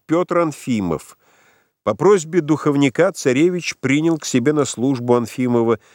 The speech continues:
и поручил ему управление своей порецкую вотчиной Волотарской волости Нижегородского края. Подьячий разорил мужиков самоуправством и едва не довёл их до бунта.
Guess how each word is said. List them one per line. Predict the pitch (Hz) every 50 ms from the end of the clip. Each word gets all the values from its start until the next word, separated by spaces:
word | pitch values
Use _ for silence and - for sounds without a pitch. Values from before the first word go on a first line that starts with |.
| _ _ _ _
и | - 101
поручил | 95 131 135 143 131 - 180 208 208 196
ему | 190 190 180
управление | 170 139 156 143 139 123 123 135 156 170 180 185 185 190 185 185 170
своей | - - - 135 120 120 120 113 113 147 175 180
порецкую | - - 147 135 127 139 151 - - - - 160 156 143
вотчиной | 113 101 127 147 147 - - - 147 143 147 156 151 143 _ _ _ _ _ _ _ _ _ _ _ _ _ _
Волотарской | - 92 120 127 131 131 - - 139 135 - - - 135 127
волости | 107 117 135 147 151 151 - - - -
Нижегородского | 147 139 135 120 127 127 117 123 120 127 127 - - - - 123 117 113
края. | - - - 110 107 101 92 82 67 53 - _ _ _ _ _ _ _ _ _ _ _ _ _ _ _ _ _ _ _ _ _ _ _ _ _ _ _ _ _ _ _
Подьячий | - 101 104 113 135 180 190 165 - - 139 123
разорил | 123 131 120 110 127 135 147 139 131
мужиков | 123 127 123 110 131 123 - 139 127 113 -
самоуправством | - - 117 113 117 117 - - 127 147 165 156 - - - - 151 151 143 131 127
и | 127
едва | 120 123 123 117 117 139 139
не | 131 131
довёл | 120 123 120 123 131 127 127 127
их | 117 107
до | 101 113 123
бунта. | 113 110 120 113 95 78 - - -